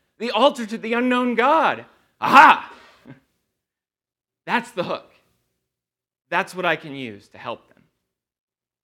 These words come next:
And so that's where he starts when he begins to teach to them here. So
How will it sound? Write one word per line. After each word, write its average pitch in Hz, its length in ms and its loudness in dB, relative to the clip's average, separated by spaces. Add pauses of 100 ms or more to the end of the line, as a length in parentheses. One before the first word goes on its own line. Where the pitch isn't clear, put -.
(160)
And 123 100 -20
so 202 120 -12
that's 151 340 -10
where 143 140 -10
he 139 120 -20
starts 135 640 -10
when 123 160 -18
he 127 100 -18
begins 117 560 -16
to 139 60 -20
teach - 360 -20
to 113 60 -20
them 107 280 -16
here. 107 220 -20 (680)
So 214 300 -6